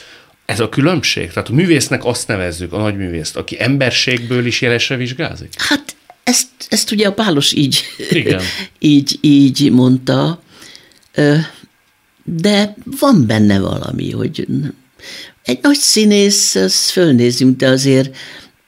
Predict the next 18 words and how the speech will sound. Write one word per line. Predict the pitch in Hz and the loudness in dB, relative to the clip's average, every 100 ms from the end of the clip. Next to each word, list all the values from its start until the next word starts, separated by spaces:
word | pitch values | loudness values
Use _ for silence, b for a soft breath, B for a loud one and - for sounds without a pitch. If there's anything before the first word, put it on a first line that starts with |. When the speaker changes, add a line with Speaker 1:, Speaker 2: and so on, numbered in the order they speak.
| _ - | _ -4
Speaker 2:
szóval | - 156 | 0 4
egy | 147 | 4
nagy | 156 | 4
színész, | - 127 120 113 - | 2 2 2 2 2
az | 139 135 | 2 2
nagy | 110 - | -2 -2
színész, | - - - - | -4 -4 -6 -8
hát | - | -4
nincs | 113 - - | -4 -4 -6
mese. | 87 - - - _ B B B B B B _ 131 117 | -4 -2 -4 -10 _ B B B B B B _ -8 -2
De, | 123 135 127 131 127 - b b b b b b b _ _ _ _ _ _ _ _ _ _ _ | 0 2 2 0 -2 -10 b b b b b b b _ _ _ _ _ _ _ _ _ _ _
de | - 131 | -6 -2
valahogy | 127 127 139 135 135 - - _ _ _ _ b - | -2 -2 -2 -4 -4 -8 -12 _ _ _ _ b -4
a | 120 | 0
művész | 180 190 120 120 | 2 2 2 2
szó | - 127 120 | 0 0 2
mégiscsak, | 127 120 123 - - - - - _ _ _ _ _ _ _ | 0 0 -4 -4 -4 -8 -14 -20 _ _ _ _ _ _ _
mm, | - | -12